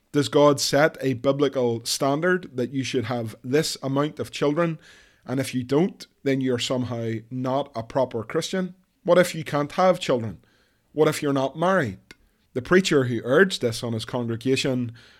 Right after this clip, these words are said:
was setting out a doctrine and commandment of man. Or perhaps, more locally in your own fellowship, should the national anthem be played as part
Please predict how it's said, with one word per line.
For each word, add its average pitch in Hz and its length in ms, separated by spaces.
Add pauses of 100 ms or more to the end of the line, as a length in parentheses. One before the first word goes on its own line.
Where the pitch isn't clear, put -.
(120)
was 127 120
setting 165 380
out 135 160
a 117 100
doctrine 110 680 (100)
and 117 140
commandment 127 760 (240)
of 123 160
man. 139 460 (840)
Or 185 220
perhaps, 135 720
more 117 220
locally 143 420
in 120 100
your 120 200
own 185 140
fellowship, 107 640 (480)
should 185 560
the 151 100
national 147 500
anthem 170 420
be 123 200
played 131 480
as 120 140
part 131 420